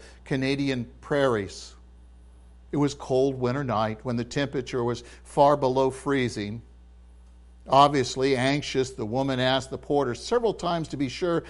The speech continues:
to put her off at the right stop. Outside, the wind bustered. The snowflakes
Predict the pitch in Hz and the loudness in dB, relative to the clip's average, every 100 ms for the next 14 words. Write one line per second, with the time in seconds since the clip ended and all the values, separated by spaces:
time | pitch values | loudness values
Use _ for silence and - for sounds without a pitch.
0 | - - 170 - 196 196 156 156 156 156 | -12 -8 -8 0 4 6 8 8 6 2
1 | 131 127 143 156 160 - - 135 117 - | 0 4 6 6 0 -6 0 2 2 -2
2 | - - - - - - - - - - | -16 -20 -20 -20 -20 -20 -20 -20 -20 -20
3 | - - 143 131 127 - 131 139 123 98 | -20 -6 2 2 2 2 4 4 0 -8
4 | 104 123 131 139 139 - - - - - | -4 -2 -2 -4 -8 -14 -20 -20 -20 -16
5 | - 139 120 - 143 135 131 113 - 139 | -4 -4 -4 -2 0 0 -2 -6 -4 0
6 | 139 135 139 139 - | 0 2 4 4 2